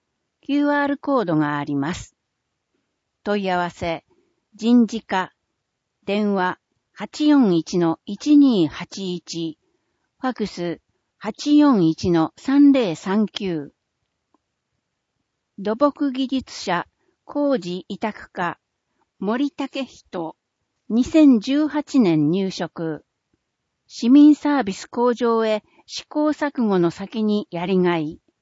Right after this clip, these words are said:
これまで道路公園の管理や補修工事の発注などの業務を行ってきました。今はどうすれば今後市民にもっと楽しく公園を利用してもらえるかを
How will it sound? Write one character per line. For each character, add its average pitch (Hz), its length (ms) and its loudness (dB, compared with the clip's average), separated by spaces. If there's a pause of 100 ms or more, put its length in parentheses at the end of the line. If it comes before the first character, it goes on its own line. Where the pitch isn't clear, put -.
(720)
こ 233 160 -4
れ 269 100 2
ま 262 160 2
で 202 260 -4 (300)
道 277 300 0
路 202 120 0
公 285 320 -2
園 269 220 2
の 269 120 0
管 262 340 2
理 196 100 -6
や 180 260 -4
補 - 300 -10
修 302 340 -2
工 285 320 -2
事 190 140 -2
の 165 180 0
発 - 240 -14 (100)
注 294 340 0
な 285 180 4
ど 214 140 -2
の 180 260 0
業 277 300 0
務 175 280 0
を 147 60 -4
行 214 140 -4
っ 208 180 -2
て - 160 -10
き 185 140 -2
ま 170 120 0
し - 140 -4
た。 156 220 -12 (800)
今 208 280 0
は 170 220 -2 (260)
ど 294 200 0
う 269 40 -2
す 247 140 -6
れ 220 100 -2
ば 165 220 -4
今 214 300 -2
後 214 220 -4 (100)
市 - 200 0
民 220 300 4
に 185 320 0
も 269 140 2
っ - 120 0
と 220 160 -6
楽 226 240 -2
し - 160 -8
く 185 300 -8
公 269 280 -2
園 254 300 0
を 247 80 -2
利 214 140 -6
用 269 180 -2
し - 140 -8
て 277 80 -4
も 269 160 2
ら 269 180 -2
え 269 60 -2
る 240 80 -6
か 175 240 -8
を 165 160 -10